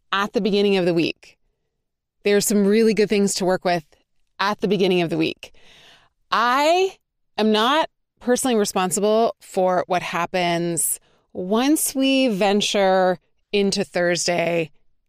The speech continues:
and beyond. There are some very, like, rocky, tumultuous, and course-correcting moments, it looks like anyways, from my vantage point, in the later part of the week. So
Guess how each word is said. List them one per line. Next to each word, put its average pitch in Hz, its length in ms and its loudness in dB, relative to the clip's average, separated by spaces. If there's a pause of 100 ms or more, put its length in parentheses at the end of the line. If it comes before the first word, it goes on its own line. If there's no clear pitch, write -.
(120)
and 165 160 0
beyond. - 440 -4 (440)
There 311 420 2
are 269 300 2
some 240 520 0
very, 226 340 2
like, 214 220 0
rocky, 185 960 -2
tumultuous, 175 1120 -4 (960)
and 202 640 2 (220)
course-correcting 220 1400 0
moments, 180 1000 0 (480)
it 165 100 -4
looks 190 320 -2
like 247 240 0
anyways, 254 600 0
from 175 500 -2
my 170 240 -2
vantage 190 400 -2
point, 220 400 -2 (720)
in 214 140 2
the 202 80 4
later 190 280 2
part 208 260 0
of 196 40 -2
the 202 80 2
week. 220 280 0
So 208 520 0